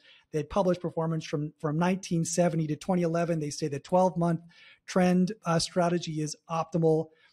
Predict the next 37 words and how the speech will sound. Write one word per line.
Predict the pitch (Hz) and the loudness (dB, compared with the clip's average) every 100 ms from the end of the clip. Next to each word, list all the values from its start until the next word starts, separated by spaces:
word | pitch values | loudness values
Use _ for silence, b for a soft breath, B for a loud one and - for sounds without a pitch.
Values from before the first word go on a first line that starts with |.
| b - | b -8
And | 156 | -6
so | - 170 | 0 0
then | 170 165 | 0 0
somebody | - 208 180 | 0 2 2
looks | 190 196 | 0 -2
at | 165 | -2
that | 170 | -2
and | 165 | -2
says, | 165 165 | 0 0
"Okay, | 170 180 175 | 0 0 0
well, | 160 | 0
then | 156 156 | -2 -4
I'm | 156 | -6
just | 160 | -6
gonna | 160 147 | -6 -4
allocate | 147 - 139 | -6 -8 -10
to | 147 | -10
the | 123 | -14
twelve-month | - 131 131 127 | -10 -10 -8 -8
trend | 165 170 | -6 -6
strategy." | 139 120 117 | -6 -10 -10
Well, | 117 | -16
you | 123 | -14
can | 151 | -12
allocate | 135 139 - 139 | -10 -10 -12 -12
to | 127 | -6
all | 143 185 | -4 -2
these | 160 | -4
different | - 220 220 | -6 -8 -6
types | 143 - | -6 -10
of | - | -10
trend | 127 120 | -10 -8
strategies. | 123 120 120 117 | -10 -10 -10 -12
Is | 123 | -14
the | - | -14
twelve-month | - 143 131 147 - | -10 -8 -6 -8 -8
optimum? | 123 - 202 254 | -10 -2 0 0